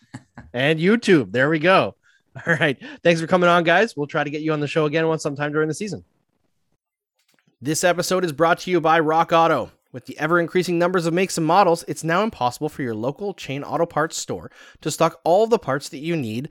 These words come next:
in enough brands to give you an, the ability to price compare and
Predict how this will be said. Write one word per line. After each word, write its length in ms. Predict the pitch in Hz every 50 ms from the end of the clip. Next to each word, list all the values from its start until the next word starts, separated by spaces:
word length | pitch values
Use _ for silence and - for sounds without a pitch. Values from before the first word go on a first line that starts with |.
| - - _ _ _ -
in 120 | 135 139
enough 220 | 143 151 180 185 -
brands 560 | 143 123 131 160 190 180 143 127 135 165 -
to 80 | -
give 180 | 156 135 151 156
you 140 | 165 165 160
an, 100 | 151 151 - _ _ _ _ _ _ _ _ _ _ _
the 140 | 139 139 156
ability 340 | 151 123 160 165 175 170 180
to 80 | 180
price 300 | - - - 165 208 -
compare 440 | - - 123 110 120 117 143 185 202
and 160 | 165 131 127